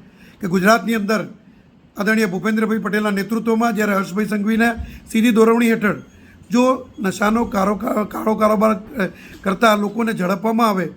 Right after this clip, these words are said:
અને અઢારસો કિલોથી, અરે, અઢારસો કરોડથી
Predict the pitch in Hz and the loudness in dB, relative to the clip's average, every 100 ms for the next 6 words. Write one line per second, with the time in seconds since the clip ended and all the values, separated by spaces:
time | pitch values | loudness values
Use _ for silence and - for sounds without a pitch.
0 | - - _ - 208 - 165 185 208 220 | -20 -20 _ -6 -6 -4 2 2 2 0
1 | 254 254 254 - - _ _ _ _ _ | 0 0 -4 -16 -20 _ _ _ _ _
2 | - _ - 214 220 247 247 269 302 - | -20 _ -10 -2 2 2 2 0 -2 -10
3 | - - _ _ _ _ 214 214 196 233 | -16 -20 _ _ _ _ 0 2 4 2
4 | 220 262 269 269 - - 214 226 240 254 | 2 0 0 -2 -18 -8 -2 0 0 0
5 | 262 277 | 0 -2